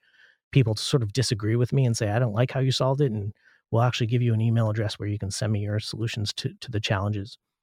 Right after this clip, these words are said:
And the challenges in the book are really, you know, there's sort of two levels of them. The first are just to build those basic skills.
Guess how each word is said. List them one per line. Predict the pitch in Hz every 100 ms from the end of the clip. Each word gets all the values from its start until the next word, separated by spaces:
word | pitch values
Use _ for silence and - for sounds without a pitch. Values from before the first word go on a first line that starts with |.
| - -
And | 156
the |
challenges | 151 220 247 208 185
in |
the | 160
book | 160 156
are |
really, | 143 139 127 110
you | 139
know, | 131 123 120
there's | 131 131 120
sort | - - 147
of | 120
two | - 156
levels | 135 131 117
of | 110
them. | 117
The | 123
first | - 214 -
are |
just | 160 165 -
to |
build | 117 147 147
those | 127 110
basic | 117 117 117 -
skills. | - 104 131 156 -